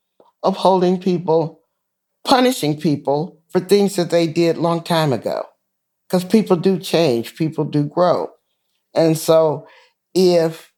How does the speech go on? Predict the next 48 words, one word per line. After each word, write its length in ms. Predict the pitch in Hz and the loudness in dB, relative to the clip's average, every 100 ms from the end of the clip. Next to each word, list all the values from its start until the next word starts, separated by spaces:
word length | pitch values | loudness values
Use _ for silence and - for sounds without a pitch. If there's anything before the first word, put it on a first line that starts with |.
| _ - | _ -18
somebody 680 | - 226 240 214 180 170 156 | -2 0 2 2 2 0 -2
does 380 | 156 170 165 160 | 0 0 0 -2
something 560 | 165 151 151 139 135 | -4 -4 -4 -2 0
wrong 580 | 143 170 165 127 131 151 _ | 0 0 2 0 -2 -8 _
when 160 | - 139 | -4 -2
they 120 | 139 | 0
were 80 | 127 | 0
a 60 | 131 | -2
stupid 460 | - 156 147 123 | -2 -4 -4 -4
teenager, 680 | - 175 135 117 104 135 160 _ - | 0 0 0 -2 -4 -6 -8 _ -2
and 120 | 131 | 0
we 140 | 135 - | 0 2
all 320 | 180 185 147 | 4 4 2
did 220 | 139 127 | 0 0
wrong 260 | 127 127 110 | -2 -2 -2
things 280 | 143 120 127 | -2 -2 -2
when 120 | 123 | -2
we 120 | 120 | -2
were 80 | 117 | -2
stupid 420 | - 147 123 120 | -2 -2 -2 -4
<laughs> 0 | |
teenagers, 840 | - 220 170 143 127 151 196 196 _ _ _ - - - - - _ _ - | 0 2 4 2 -2 -2 -4 -6 _ _ _ -20 -20 -20 -20 -20 _ _ 0
and 300 | 220 208 180 | 2 2 2
then 500 | 208 196 185 170 - - | 2 2 2 -2 -6 -6
years 440 | 208 220 208 165 | 0 2 0 0
later, 680 | 185 233 277 180 143 214 - _ _ _ _ _ _ _ - | 0 2 2 2 0 -4 -10 _ _ _ _ _ _ _ 0
it's 180 | 220 - | 0 2
found 340 | 202 190 170 | 0 2 2
out 220 | 214 311 | 0 0
about 380 | 339 165 160 160 | 0 2 0 -2
them, 320 | 170 175 180 - | -2 -2 -4 -4
I'm 220 | 196 381 | -2 -2
first 320 | - 214 220 | 0 0 0
gonna 260 | - 185 175 | -2 0 0
give 260 | 160 190 170 | 0 -2 0
them 160 | 170 | -4
the 80 | 156 | -4
due 240 | 147 170 165 | -4 -4 -2
process 640 | - 98 214 - 151 151 | -2 0 0 0 -2 0
of 80 | 139 | -2
an 100 | 143 | 0
investigation 960 | 135 143 156 - 127 147 190 214 117 | 0 -2 -2 -4 -2 0 0 -2 -4
to 100 | 113 | -4
see 220 | - 156 | -4 -4
where 220 | 135 147 143 | 0 0 2
they 200 | 143 135 | 2 2
are 200 | 123 123 | 2 0
now. 440 | 139 214 175 | 0 0 -4